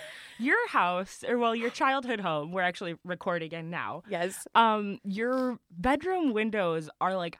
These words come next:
Speaker 1: high off of the ground.
Speaker 2: Mm-hmm.
Speaker 1: Like, it's, 'cause you had, you were, your house
Speaker 2: It's a
Speaker 1: is
Speaker 2: ranch.
Speaker 1: Yeah, it's like, it's a ranch
Speaker 2: Yeah.
Speaker 1: style. It's all one level. And so the, the bedroom windows that are on the back of the house are, like, elevated a little bit. They're not
Speaker 2: Right.
Speaker 1: just, like,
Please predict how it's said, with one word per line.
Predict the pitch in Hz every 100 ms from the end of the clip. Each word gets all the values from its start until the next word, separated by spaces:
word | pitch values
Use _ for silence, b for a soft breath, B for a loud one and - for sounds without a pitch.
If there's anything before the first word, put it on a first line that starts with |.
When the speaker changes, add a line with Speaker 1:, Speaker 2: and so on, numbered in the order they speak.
| _
Speaker 1:
high | - - 214 202 254 285 -
off | 180 175 170
of | 156
the | 156
ground. | 139 135 120 127 -
Speaker 2:
Mm-hmm. | 208 202 190
Speaker 1:
Like, | 185 170 170 _
it's, | 196 196 - - _ b b b b
'cause | - 220
you | 208
had, | 240 - -
you | 208
were, | 226 220 -
your | 226
house | 240 262 262 - - _ _
Speaker 2:
It's | 269
a | 240
Speaker 1:
is |
Speaker 2:
ranch. | 202 240 151 151
Speaker 1:
Yeah, | 269 214
it's | 156
like, | 277 233
it's | 240
a | 269
ranch | 262 -
Speaker 2:
Yeah. | 160
Speaker 1:
style. | 135 190 156 180
It's | 208
all | 220
one | 247 240 214
level. | 165 143 135 139 B B B -
And | 240 240 240 -
so | - 269
the, | 233 240 226 220 -
the | 202 214
bedroom | 269 381 359 277
windows | 247 208 196 202 208 - -
that | 214 202
are | 190
on | 185
the |
back | 175 381 427
of |
the | 214
house | 170 156 170 -
are, | 240
like, | 240 254 - -
elevated | 381 440 226 175 160 156
a |
little | 156 127
bit. | 135 - -
They're | 190
not | 208
Speaker 2:
Right. | 220 208
Speaker 1:
just, | 208 -
like, | 208 190 175